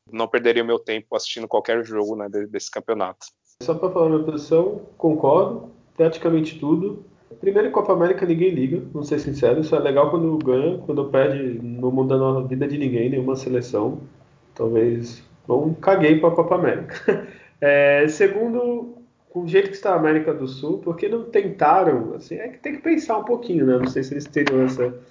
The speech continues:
Speaker 2: enquanto o cara tá assediando a, a pobre da secretária,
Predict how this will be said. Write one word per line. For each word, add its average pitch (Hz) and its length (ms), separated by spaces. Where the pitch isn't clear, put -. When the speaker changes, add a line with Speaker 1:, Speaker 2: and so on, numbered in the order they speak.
Speaker 2:
enquanto 151 220
o - 20
cara 151 240
tá 135 500
assediando 127 580
a, 107 300
a 123 100
pobre 117 400
da 107 360
secretária, 131 1040